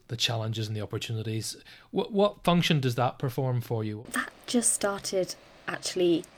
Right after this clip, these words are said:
Speaker 2: just for fun. Like I said before, I, I really love writing, and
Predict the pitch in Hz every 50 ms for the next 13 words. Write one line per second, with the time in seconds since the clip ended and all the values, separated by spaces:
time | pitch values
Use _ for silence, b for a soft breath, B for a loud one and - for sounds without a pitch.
0 | - - - - - - - 185 - - - - 147 - 175 175 175 220 247 247
1 | - - - 170 180 180 - 185 175 175 - - 180 180 - - 165 - - 180
2 | 185 180 165 156 151 - - - 170 165 165 165 170 165 165 165 160 156 - -
3 | 156 160 165 - - - - - 170 175 165 156 160 156